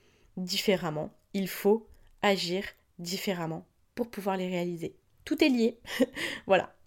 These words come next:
Et la dernière chose que j'avais envie de vous mettre en avant aujourd'hui, c'est avoir la foi en l'inconnu.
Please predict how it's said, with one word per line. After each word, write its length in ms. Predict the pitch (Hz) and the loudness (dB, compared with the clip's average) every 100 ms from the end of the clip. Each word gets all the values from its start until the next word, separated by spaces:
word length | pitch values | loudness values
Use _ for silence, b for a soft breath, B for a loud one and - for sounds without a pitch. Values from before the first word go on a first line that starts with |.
| - | 6
Et 60 | |
la 120 | 214 | 8
dernière 260 | 202 247 254 | 10 10 6
chose 200 | 254 269 | 6 2
que 100 | - | 4
j'avais 220 | 208 190 | 6 6
envie 240 | 202 208 220 | 6 4 0
de 140 | 190 | 0
vous 540 | 170 175 165 160 - - - | 0 -4 -4 -4 -6 -12 -8
mettre 420 | - 220 233 - | 2 2 2 2
en 80 | 202 | 2
avant 240 | 190 226 | 4 4
aujourd'hui, 360 | 208 175 190 240 | 4 2 2 0
c'est 280 | - 226 240 B B B _ | 6 4 4 B B B _
avoir 520 | 220 208 220 233 247 | 6 6 8 8 8
la 180 | 220 170 | 2 0
foi 520 | 185 - 220 233 254 - | -2 2 6 6 4 -2
en 120 | 180 | -4
l'inconnu. 920 | 175 190 233 - 220 202 202 - - | -2 -2 -2 2 2 2 -2 -10 -14